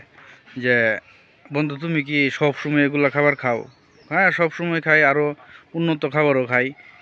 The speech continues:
এই, এই আলাপ করতে করতে এমনিই হঠাৎ করে করলো কি, শহরের ইঁদুর আর গ্রামের ইঁদুর দৌড়ায় যায় এক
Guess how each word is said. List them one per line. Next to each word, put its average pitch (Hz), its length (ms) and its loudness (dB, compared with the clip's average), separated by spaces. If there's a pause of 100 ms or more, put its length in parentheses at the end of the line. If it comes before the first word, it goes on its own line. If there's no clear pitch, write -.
এই, 143 180 2 (120)
এই 147 180 4
আলাপ 151 240 2
করতে 160 260 -2
করতে 156 400 2
এমনিই 156 360 2 (640)
হঠাৎ 143 280 0
করে 143 340 2 (120)
করলো 147 240 -2
কি, 131 320 -2
শহরের 139 640 0
ইঁদুর 156 400 -4 (360)
আর 131 140 -4
গ্রামের 147 320 2
ইঁদুর 139 280 -2
দৌড়ায় 151 500 4
যায় 147 400 2
এক 127 80 -4